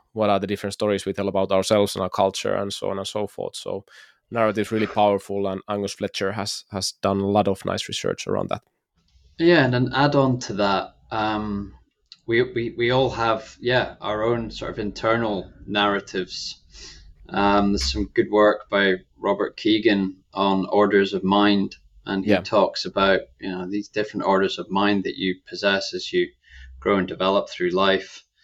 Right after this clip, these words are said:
Speaker 2: So the instrumental mind is when you begin to realize that you're not just fused with your environment, and the narrative is, well,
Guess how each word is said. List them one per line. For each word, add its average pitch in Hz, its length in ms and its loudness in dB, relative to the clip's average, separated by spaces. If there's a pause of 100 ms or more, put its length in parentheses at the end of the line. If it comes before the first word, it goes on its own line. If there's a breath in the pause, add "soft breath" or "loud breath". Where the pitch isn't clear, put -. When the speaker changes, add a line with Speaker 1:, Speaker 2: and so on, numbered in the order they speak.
(160 soft breath)
Speaker 2:
So - 160 -12
the 101 100 4
instrumental 98 680 -2
mind 92 360 0
is 92 340 0 (140)
when 95 80 -6
you 95 160 -6
begin 98 280 -2
to 92 120 -12
realize 101 440 2
that - 80 -6
you're 90 100 -2
not 101 220 -2
just - 160 -12
fused 90 300 -2
with 92 140 -16
your 92 120 0
environment, 90 600 -4 (540 soft breath)
and 95 100 -6
the 98 60 -2
narrative 98 520 -2
is, 101 300 2
well, 101 420 2